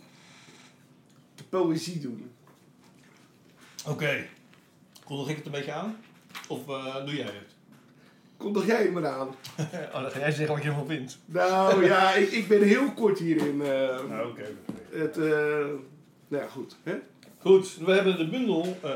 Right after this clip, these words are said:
Speaker 2: Namen noemen,
Speaker 1: Ja.
Speaker 2: eh, gelezen van Nahum M. Wijnberg. Eh, Wijnberg, Nederlands dichter, schrijver en wetenschapper, econoom.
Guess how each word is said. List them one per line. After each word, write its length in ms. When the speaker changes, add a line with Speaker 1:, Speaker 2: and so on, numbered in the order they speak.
Speaker 2:
Namen 680
noemen, 480
Speaker 1:
Ja. 320
Speaker 2:
eh, 220
gelezen 480
van 360
Nahum 540
M. 160
Wijnberg. 840
Eh, 380
Wijnberg, 600
Nederlands 320
dichter, 260
schrijver 520
en 180
wetenschapper, 580
econoom. 560